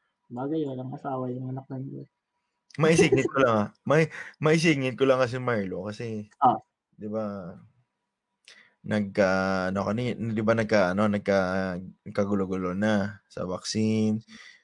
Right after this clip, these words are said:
Speaker 2: sa bagyo, sa baha,
Speaker 1: Oo.
Speaker 2: sa, tawag din, sa lindol.
Speaker 1: Lindol.
Speaker 2: Isa din to si Rudy Baldwin, naalala mo si, kaya alam mo si Rudy Baldwin? Ah, ito magandang topic din to kasi Marlo eh.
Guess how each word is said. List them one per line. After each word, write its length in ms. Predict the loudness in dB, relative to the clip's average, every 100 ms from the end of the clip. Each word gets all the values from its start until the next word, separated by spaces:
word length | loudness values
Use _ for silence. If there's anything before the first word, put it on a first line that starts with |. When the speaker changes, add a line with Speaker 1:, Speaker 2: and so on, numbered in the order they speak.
| _
Speaker 2:
sa 200 | _ -6
bagyo, 1000 | 0 0 0 0 2 6 6 6 4 2 -2 -12 _
sa 180 | -12 -6
baha, 380 | 0 0 4
Speaker 1:
Oo. 240 | 4 4 2 -4 -14 -18 _ _ _ _ _
Speaker 2:
sa, 280 | _ -4 0 2 2 0 -2 -2
tawag 280 | 0 0 0
din, 320 | 0 0 -4
sa 200 | -2 0 0 0 0 -2 -4
lindol. 640 | -4 -4 -4 -2 2 4 6
Speaker 1:
Lindol. 280 | 6 4 2 -4 _ _ _ _ _ _ _
Speaker 2:
Isa 200 | -4 0
din 140 | 2 2
to 100 | 2
si 120 | 2
Rudy 280 | 4 4 2
Baldwin, 500 | 2 2 2 0 0
naalala 360 | -2 -2 -4
mo 80 | -8
si, 140 | -12 -16 -20 -20 _ _
kaya 180 | 0 4
alam 120 | 4
mo 60 | 4
si 100 | 2
Rudy 220 | 0 -2
Baldwin? 520 | 0 0 -2 -6 -8 -12 -18 _ _ _ _ _ _ _ _ _ _ _
Ah, 400 | -6 -4 -4 -8 -10
ito 220 | -2 0
magandang 380 | 2 2 2 2
topic 300 | 0 0 0
din 160 | 2 4
to 80 |
kasi 220 | 6 4 4
Marlo 440 | 2 2 2 2
eh. 200 | 0 -4